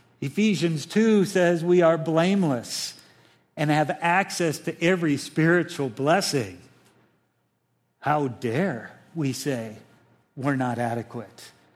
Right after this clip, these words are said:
How dare we say Jesus wasn't enough, the Holy Spirit wasn't enough? Yes, there's more we need to know. But in Christ,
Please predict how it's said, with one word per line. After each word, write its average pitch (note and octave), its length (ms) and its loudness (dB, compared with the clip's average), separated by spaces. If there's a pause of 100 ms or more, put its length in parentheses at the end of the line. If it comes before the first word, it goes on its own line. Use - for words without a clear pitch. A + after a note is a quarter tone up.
(220)
How E3 140 6
dare F#3 220 4
we G#3+ 100 4
say E3 120 0
Jesus E3+ 440 2
wasn't F3 300 2
enough, E3+ 260 2
the D#3 100 2
Holy E3 240 4
Spirit D#3 420 2
wasn't A#2+ 380 -4
enough? G#2+ 520 -10 (520)
Yes, D#3 420 -2
there's C#3+ 320 -4
more C#3+ 260 0
we C3+ 140 0
need A#2+ 240 -4
to A#2 60 -6
know. A2 420 -8 (680)
But C#3+ 300 2 (160)
in B2+ 300 -4
Christ, B2+ 720 -2